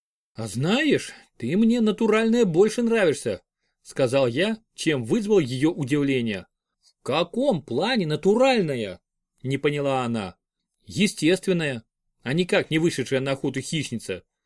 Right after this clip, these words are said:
Хотя, должен признаться, выглядишь ты отлично". "А чему удивляться? Я, как дочь главы клана, не рассчитываю выйти замуж по любви. Поэтому в первую очередь для меня важны интересы клана,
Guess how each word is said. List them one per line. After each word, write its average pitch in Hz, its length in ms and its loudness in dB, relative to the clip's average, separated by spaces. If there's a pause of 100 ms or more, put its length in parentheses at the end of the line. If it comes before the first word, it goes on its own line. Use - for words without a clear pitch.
(240)
Хотя, 180 580 -2 (180)
должен 170 500 2
признаться, 127 800 -4 (100)
выглядишь 208 680 0
ты 139 240 0
отлично". 123 720 -4 (680)
"А 123 100 -10
чему 226 380 4
удивляться? 139 800 0 (340)
Я, 165 480 -2
как 143 220 -8
дочь 165 220 0
главы 190 340 2
клана, 180 540 -4 (160)
не 143 120 -6
рассчитываю 214 580 0
выйти 175 320 0
замуж 180 380 -2
по 170 100 -2
любви. 175 440 -2 (540)
Поэтому 175 520 0
в - 80 -14
первую 202 360 2
очередь 185 440 -2
для 131 120 -2
меня 185 240 -2
важны 180 380 2
интересы 208 480 2
клана, 147 540 -4